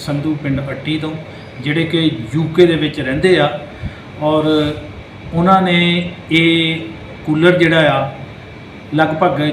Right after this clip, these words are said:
ਚਾਲੀ ਹਜ਼ਾਰ ਰੁਪਈਆ ਉਹਦੀ ਫਿਟਿੰਗ ਕਰਕੇ ਖਰਚਾ ਜਿਹੜਾ ਆਇਆ ਆ। ਔਰ ਮੈਂ ਦੱਸਣਾ ਚਾਹੁੰਦਾ ਕਿ ਉਹਨਾਂ ਦੇ ਇਸ ਕੂਲਰ ਦਾ ਉਦਘਾਟਨ ਕਰਨ ਲਈ ਉਹਨਾਂ ਦੇ ਪਿਤਾ ਜੀ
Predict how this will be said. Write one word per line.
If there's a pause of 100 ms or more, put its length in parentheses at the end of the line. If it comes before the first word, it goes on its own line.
(120)
ਚਾਲੀ
ਹਜ਼ਾਰ
ਰੁਪਈਆ
ਉਹਦੀ
ਫਿਟਿੰਗ
ਕਰਕੇ (100)
ਖਰਚਾ
ਜਿਹੜਾ
ਆਇਆ
ਆ। (520)
ਔਰ
ਮੈਂ
ਦੱਸਣਾ
ਚਾਹੁੰਦਾ
ਕਿ
ਉਹਨਾਂ
ਦੇ (380)
ਇਸ
ਕੂਲਰ
ਦਾ
ਉਦਘਾਟਨ
ਕਰਨ
ਲਈ (480)
ਉਹਨਾਂ
ਦੇ (160)
ਪਿਤਾ
ਜੀ